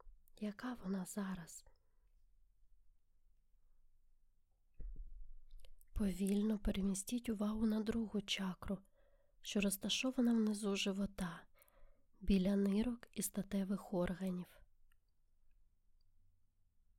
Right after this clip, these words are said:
Уявіть її у вигляді лотосу з шістьма пелюстками.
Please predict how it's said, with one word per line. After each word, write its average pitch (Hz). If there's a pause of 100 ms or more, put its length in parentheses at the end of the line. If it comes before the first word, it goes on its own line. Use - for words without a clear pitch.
(680)
Уявіть 214
її 214
у 208
вигляді 208
лотосу 202
з 196
шістьма -
пелюстками. 196